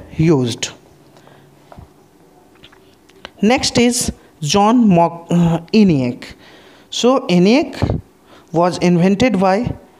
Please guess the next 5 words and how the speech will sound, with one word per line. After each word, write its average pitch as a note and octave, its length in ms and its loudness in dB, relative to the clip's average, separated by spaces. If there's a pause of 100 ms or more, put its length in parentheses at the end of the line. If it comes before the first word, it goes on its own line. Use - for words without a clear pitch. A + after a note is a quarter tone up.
(260)
John F3+ 320 0
Mauchly F#3+ 720 0 (360)
and E3 440 -2 (380)
J. G#3+ 460 -2
Presper A3 680 -2